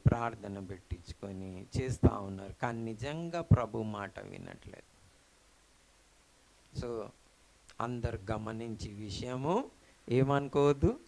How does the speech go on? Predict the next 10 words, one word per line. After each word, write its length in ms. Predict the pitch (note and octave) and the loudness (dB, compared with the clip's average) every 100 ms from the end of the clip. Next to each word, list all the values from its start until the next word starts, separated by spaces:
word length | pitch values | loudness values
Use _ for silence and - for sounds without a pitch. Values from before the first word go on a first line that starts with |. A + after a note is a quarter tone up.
| - - | -20 -10
జ్ఞాని 380 | - C3+ A#2 A#2 | -2 0 0 -4
అనుకో. 220 | G2 G#2 - - | -6 -10 4 4
"ప్రభువా, 320 | A#2 B2+ C#3+ D3 | 6 4 4 4
నువ్వు 180 | C3 C3 C3+ | 2 0 2
చెప్పిందే 480 | B2 C3 C3 C3 D#3+ A3+ - - - - - - F#2 A2 | 8 8 8 4 4 2 -4 -20 -20 -20 -8 -2 2 6
రైట్, 340 | A#2 G2+ - - - _ - B2 | 6 4 0 -4 -8 _ -4 0
నువ్వు 180 | C#3 C3 | 0 0
చూపిందే 500 | C#3 B2+ D3 C#3+ D#3 G3 A3+ - - - G#2+ B2 | 0 4 6 10 10 10 4 -10 -20 -14 0 6
మార్గం, 400 | B2 A#2 G#2 G#2 - - - A#2+ | 8 6 2 -4 -8 -20 -4 2
నువ్వు 180 | D3 | 4